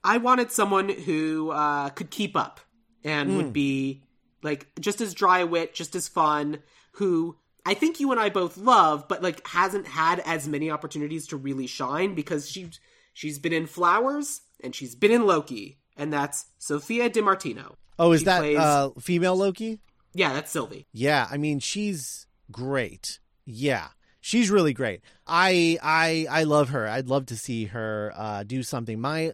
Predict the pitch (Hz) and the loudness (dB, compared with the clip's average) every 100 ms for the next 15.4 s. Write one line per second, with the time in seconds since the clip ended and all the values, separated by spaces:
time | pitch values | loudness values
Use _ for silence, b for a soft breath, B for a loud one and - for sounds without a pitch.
0 | - 127 147 - 147 143 135 - B B | -8 -10 -10 -6 -4 -2 -4 -12 B B
1 | 170 151 233 202 208 226 165 131 151 113 | 0 2 0 2 4 6 4 0 -2 -2
2 | 110 107 104 107 - 151 139 127 - _ | -4 -8 -8 -12 -10 -8 -6 -6 -8 _
3 | 123 123 95 92 87 76 - 113 139 110 | -6 -4 -4 -8 -14 -14 -14 -10 -10 -8
4 | 107 104 113 101 - b - 135 110 120 | -10 -10 -10 -12 -14 b -2 -2 -2 -6
5 | 110 104 98 95 - 98 98 - - - | -6 -6 -10 -14 -14 -12 -10 -10 -12 -16
6 | - _ _ B B B - 143 143 135 | -20 _ _ B B B 0 4 4 2
7 | 127 - 135 - 139 123 107 - 117 107 | -2 -4 -4 -2 -2 -2 -4 -6 -4 -4
8 | - - 131 120 - 120 95 113 107 - | -10 -10 -8 -6 -2 -2 -4 -6 -8 -8
9 | 117 110 - 101 - 101 110 98 - 208 | -6 -6 -6 -10 -10 -10 -10 -10 -6 -4
10 | 196 240 240 208 190 170 - 185 151 160 | -2 0 2 2 0 -2 -2 -4 0 2
11 | 170 165 - 151 147 139 131 147 143 139 | 2 0 -2 -2 -2 -4 -4 -4 -4 -4
12 | 143 139 127 120 147 131 - 131 123 123 | -4 -4 -6 -8 -8 -8 -6 -6 -4 -6
13 | 131 123 240 202 - - - 220 190 156 | -6 -6 -2 -2 -2 -12 -8 -4 -2 -2
14 | 151 147 139 143 131 127 139 180 139 123 | -2 -4 -6 -8 -8 -10 -4 -2 -2 -6
15 | 135 110 107 | -10 -10 -12